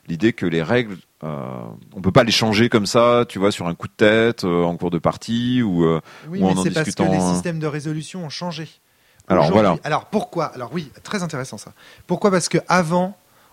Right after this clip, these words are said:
Speaker 2: on avait l'idée qu'un système de résolution réglait des interactions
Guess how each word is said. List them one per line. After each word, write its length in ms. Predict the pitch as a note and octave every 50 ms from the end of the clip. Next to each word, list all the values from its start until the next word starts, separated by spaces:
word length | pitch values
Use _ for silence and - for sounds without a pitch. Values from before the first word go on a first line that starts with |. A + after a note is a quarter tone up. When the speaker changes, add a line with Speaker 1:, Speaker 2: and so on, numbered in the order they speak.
| _ _ -
Speaker 2:
on 120 | D#3+ D#3+ E3
avait 240 | F3 E3+ D3+ F#3
l'idée 420 | F3 E3+ F3+ F#3 E3+ D#3+ G3+ G3+ G3+
qu'un 340 | - - D#3+ D3 B2+ C3 C#3
système 540 | - - G3+ G3 - - - G3 F#3 F3 D#3+
de 80 | C3+ C3+
résolution 840 | C3 C#3+ E3 D3+ E3+ E3 D#3 D#3+ D#3 - - - E3+ E3+ F3 F#3 - _ _ _ _ _ _ _ _ _ _ _ _ -
réglait 760 | C#3+ C3 C#3 D#3+ G3 G#3 F3 E3 F#3 F#3+ F#3 F#3 F3 E3+ E3 D3+ B2+
des 240 | B2+ C3 B2+ B2+ E3
interactions 920 | F3+ F3+ - F#3+ E3+ D3+ D#3+ D#3 - - - - - - E3 E3+ F#3 F#3+